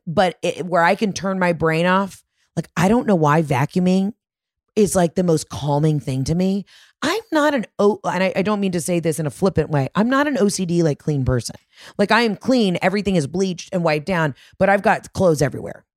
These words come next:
Hurricane Heather. But there is something that brings me a lot of joy about a quiet moment where I'm just sweeping, I'm vacuuming. You know what I mean? I just reorganize my closet. That's what helps me. It's tactile. I smoke a little weed,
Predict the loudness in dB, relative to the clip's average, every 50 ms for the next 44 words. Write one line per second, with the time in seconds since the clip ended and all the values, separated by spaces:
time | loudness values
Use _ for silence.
0 | _ 0 2 2 2 2 2 2 0 2 0 -2 -4 -6 -12 _ _ _ _ _
1 | _ _ _ _ -2 0 0 2 2 2 2 2 0 0 -2 0 0 0 0 0
2 | 0 0 0 0 0 0 0 0 0 0 0 0 0 2 2 2 2 2 2 2
3 | 0 0 0 0 0 0 0 -2 -2 -2 0 0 0 0 -2 -6 -6 -2 0 2
4 | 2 2 0 0 -2 -4 -4 -2 -2 -2 -2 -4 -4 _ _ _ _ _ _ _
5 | _ _ _ _ _ _ _ _ _ -10 -6 -2 0 2 2 2 2 2 2 0
6 | 0 0 -2 -4 -4 -2 -2 -2 -2 0 -2 -2 -2 -2 -6 _ -2 0 0 0
7 | 0 0 0 0 0 -2 -4 -2 -2 0 0 0 0 -2 -4 -6 _ _ _ _
8 | _ _ _ _ _ _ _ _ _ _ _ _ _ _ _ -2 0 2 2 4
9 | 2 2 2 2 0 0 0 0 -2 -2 -2 -4 -6 -4 -2 0 0 0 2 0
10 | 0 0 0 0 0 -2 -2 -2 -4 -4 -4 -4 -2 -2 -2 -2 -4 -6 -8 _
11 | _ _ -4 0 2 4 4 2 2 0 -2 0 0 2 2 2 0 0 -2 -4
12 | -8 -8 -8 -10 -10 -14 -20 _ _ _ _ _ _ _ _ -2 -2 -2 -2 -4
13 | -2 0 2 2 2 0 -2 -4 -4 -2 -2 0 0 0 -2 -2 -2 -2 -2 -2
14 | 0 0 0 0 0 0 2 0 0 2 2 2 0 0 0 0 2 2 2 2
15 | 0 -2